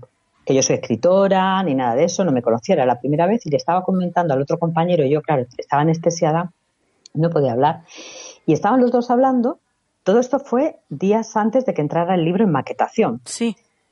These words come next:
Speaker 1: Co-, comentándole uno al otro que habían estado en Cuba con su novia, no sé qué, no sé cuánto, y que resulta que le había adivinado una joya que tenía la madre en su casa de campo, no sé qué, no sé cuánto, y que dentro había un mensaje que le había dejado la abuela y tal, y, y ellos decían, "Esta mujer está, bueno, fatal".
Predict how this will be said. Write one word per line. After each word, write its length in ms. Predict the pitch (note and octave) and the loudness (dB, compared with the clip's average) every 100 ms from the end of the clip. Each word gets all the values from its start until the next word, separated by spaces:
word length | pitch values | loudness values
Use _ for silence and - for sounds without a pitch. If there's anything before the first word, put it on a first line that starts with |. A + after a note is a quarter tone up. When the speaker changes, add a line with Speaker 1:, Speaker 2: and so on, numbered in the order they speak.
| _ | _
Speaker 1:
Co-, 160 | - - | -6 -2
comentándole 500 | G3 G#3+ G#3+ G#3+ D3+ | 0 2 2 2 2
uno 140 | E3+ G3+ | 2 2
al 60 | |
otro 200 | A3 B3+ | 2 0
que 80 | B3+ | 0
habían 200 | D3+ F#3 | 0 -2
estado 260 | G3+ G3+ G#3 | -2 0 0
en 120 | G#3 | 0
Cuba 520 | A#3+ B3 A3+ G#3+ G#3+ | 2 2 4 2 0
con 160 | - E3+ | -2 -6
su 140 | E3+ | -4
novia, 400 | F3 A#3 B3+ G#3+ | -2 0 2 2
no 100 | G#3 | 0
sé 140 | G3+ F3+ | -6 -4
qué, 140 | G3+ | -2
no 100 | G#3+ | -2
sé 140 | A3 | -2
cuánto, 320 | A#3 C#4 C#4 C4+ | -2 2 2 0
y 20 | |
que 140 | E3+ | -2
resulta 560 | D3+ D#3 B3 C4+ - D#4+ _ - _ - | -2 -2 0 0 0 -4 _ -20 _ -2
que 140 | E3 | 2
le 80 | D3+ | 4
había 240 | C#3+ E3 A3 | 2 2 2
adivinado 760 | B3 B3+ C4+ C#4 C#4 C#4 D4 - | 2 4 4 4 2 0 -2 -4
una 260 | F#3 G#3+ G#3+ | 0 0 0
joya 420 | - G#3 A3 G#3+ | 0 2 2 0
que 100 | A3 | 0
tenía 420 | G#3+ G3+ G#3+ G3+ | 0 2 4 4
la 120 | G3+ | 2
madre 460 | F#3+ F#3 G3 F#3 F#3+ | 2 0 0 -2 -2
en 80 | F#3+ | -4
su 220 | F#3 F#3+ | -4 -6
casa 400 | - G3 F#3+ F#3+ | -2 -2 0 0
de 120 | G3 | 0
campo, 340 | F#3+ G3 F#3+ F3+ | 0 -2 0 0
no 120 | F#3 | 0
sé 120 | - | -2
qué, 100 | - | -2
no 100 | G3 | -2
sé 140 | F#3 F3 | -2 -2
cuánto, 300 | F3+ F#3 F#3 | -2 0 0
y 40 | |
que 120 | F3 | 0
dentro 260 | E3 F#3 F3+ | 0 0 2
había 140 | F3 F3 | 0 0
un 80 | |
mensaje 460 | E3+ D#3+ F#3 F3+ F3 | -2 -2 -4 -4 -6
que 100 | E3+ | -2
le 60 | E3 | 0
había 180 | E3 | 2
dejado 560 | E3 D#3+ E3+ D#3+ D3+ D3+ | 0 0 -2 -2 -2 -2
la 160 | D#3+ D#3 | 0 0
abuela 520 | C#3+ D#3 F3 E3 D#3+ | 2 2 4 2 0
y 60 | D3+ | -2
tal, 300 | - D#3+ D3+ | -2 -2 -2
y, 220 | C3 B2 G#2 | -4 -6 -4
y 120 | F#2+ | 0
ellos 180 | B2+ B2 | 0 -2
decían, 260 | B2 B2 | -6 -4
"Esta 240 | A2 - - | -4 -4 -4
mujer 280 | A2 - D3+ | -4 0 -2
está, 380 | B2 A#2 C#3 D3 | 0 0 2 0
bueno, 240 | C3 D3+ | 0 -2
fatal". 380 | - G#2 G3 B2 | -4 -2 0 -2